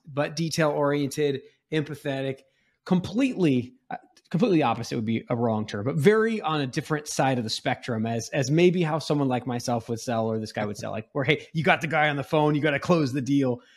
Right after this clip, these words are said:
You're like, "Take your time."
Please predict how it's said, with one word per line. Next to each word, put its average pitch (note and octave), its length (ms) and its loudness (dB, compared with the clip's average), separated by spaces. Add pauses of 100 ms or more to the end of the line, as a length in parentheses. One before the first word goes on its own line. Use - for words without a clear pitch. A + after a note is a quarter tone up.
(120)
You're B3 160 4
like, D3 220 4 (240)
"Take B2+ 320 -12
your G2 140 -12
time." F3 1000 4